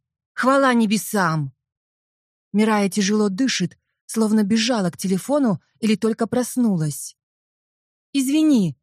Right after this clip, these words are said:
у меня звук был отключён», объясняю я. «Ты в порядке?» «Со мной всё нормально». Озноб пробегает по рукам, поэтому я открываю свой чемодан,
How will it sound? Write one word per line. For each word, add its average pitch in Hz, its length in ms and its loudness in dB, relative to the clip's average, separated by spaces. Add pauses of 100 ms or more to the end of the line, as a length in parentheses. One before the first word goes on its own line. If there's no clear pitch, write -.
(540)
у 247 40 2
меня 285 280 4
звук 262 300 0
был 208 140 2
отключён», 180 800 -4 (560)
объясняю 202 640 0
я. 151 380 -4 (720)
«Ты 285 160 2
в - 80 -8
порядке?» 247 800 0 (1040)
«Со - 260 -4
мной 220 320 2
всё 226 240 -4
нормально». 202 840 0 (1040)
Озноб 214 440 0
пробегает 190 560 -2
по 185 80 -2
рукам, 247 480 -2 (540)
поэтому 233 380 0
я 226 180 2
открываю 226 640 -2
свой 185 300 -4
чемодан, 190 640 -2